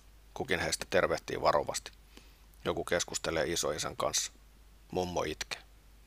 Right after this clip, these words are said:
Äidin ja siskon reaktiosta minulla ei ole hajuakaan. Tuijotan faijaa. Olen aivan turta. Olemme paikalla vain muutaman hetken.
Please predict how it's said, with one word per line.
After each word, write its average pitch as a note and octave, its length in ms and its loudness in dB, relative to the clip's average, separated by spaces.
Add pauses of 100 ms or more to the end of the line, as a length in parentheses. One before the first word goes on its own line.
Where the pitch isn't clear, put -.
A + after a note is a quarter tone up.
(580)
Äidin F2 220 6
ja E2 80 -4
siskon - 340 -2
reaktiosta D#2+ 540 0
minulla D2+ 280 -2
ei D2 60 2
ole D2 100 -2
hajuakaan. - 600 -2 (480)
Tuijotan D#2+ 400 0
faijaa. - 420 0 (580)
Olen E2+ 240 4
aivan D2+ 340 0
turta. - 340 -6 (1500)
Olemme F#2+ 240 4
paikalla E2+ 500 8
vain D#2+ 160 0
muutaman D#2+ 460 -4
hetken. - 320 -6